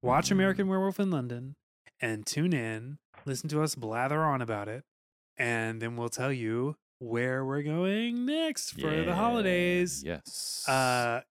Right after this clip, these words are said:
Speaker 1: and you can also please follow us and talk to us on our social media,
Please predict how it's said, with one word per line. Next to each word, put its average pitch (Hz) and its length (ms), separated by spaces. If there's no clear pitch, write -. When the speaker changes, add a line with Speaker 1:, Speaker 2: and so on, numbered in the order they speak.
Speaker 1:
and 147 180
you 151 80
can 156 100
also 165 220
please 156 260
follow 185 320
us - 320
and 139 420
talk 170 220
to 123 140
us - 340
on 123 280
our 127 120
social 139 320
media, 117 560